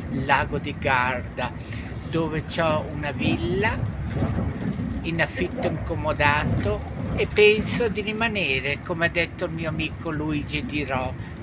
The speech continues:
Ascolto lui, posso rimanere in quella villa. Certo che, certo che abitare lì è la zona dei vip, non sono abituato, però ci proverò.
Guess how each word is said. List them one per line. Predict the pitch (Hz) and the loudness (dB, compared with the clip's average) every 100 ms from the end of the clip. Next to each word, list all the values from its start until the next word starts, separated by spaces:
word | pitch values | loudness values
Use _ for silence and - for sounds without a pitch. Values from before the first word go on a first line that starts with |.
| - | 0
Ascolto | 190 - - 214 185 196 | 0 0 0 0 0 -2
lui, | 160 131 131 135 135 - - - | 0 -2 -2 -4 -4 -8 -8 -8
posso | - 202 190 - | 0 0 0 -2
rimanere | 190 185 185 170 160 160 | -2 0 0 0 0 0
in | 160 | -2
quella | - 160 151 | -4 -2 2
villa. | - - - - - 123 - - - - - | 2 0 -2 -4 -2 -2 -2 -4 -6 -2 2
Certo | - 175 170 165 - 175 - | 6 8 6 4 -2 -2 -2
che, | 175 160 147 143 143 135 - - - - - - - - - - - - - | -2 0 2 2 0 -2 -2 -6 -10 -8 -8 -6 -8 -8 -8 -10 -10 -10 -10
certo | - - 185 170 - 160 | -4 2 2 2 -4 -4
che | - 160 | 0 0
abitare | 160 147 - 170 151 147 | 0 -2 0 2 2 0
lì | 135 160 190 175 | -2 0 2 2
è | 156 | 0
la | 147 151 | 0 0
zona | 127 180 180 185 | 0 0 0 0
dei | 175 180 | 0 -2
vip, | - - - - - - - - - - | 0 -2 -4 -6 -8 -8 -10 -10 -10 -8
non | 180 208 | -2 0
sono | 190 - 185 185 | 0 0 -2 0
abituato, | 180 170 - 175 170 120 120 - - 139 - - - - | -2 -4 -6 -2 0 0 -2 -6 -6 -6 -6 -8 -8 -6
però | - 262 202 151 170 - - | 4 6 6 4 2 -2 -4
ci | - 240 | 0 0
proverò. | - 254 233 214 139 | 4 4 6 6 4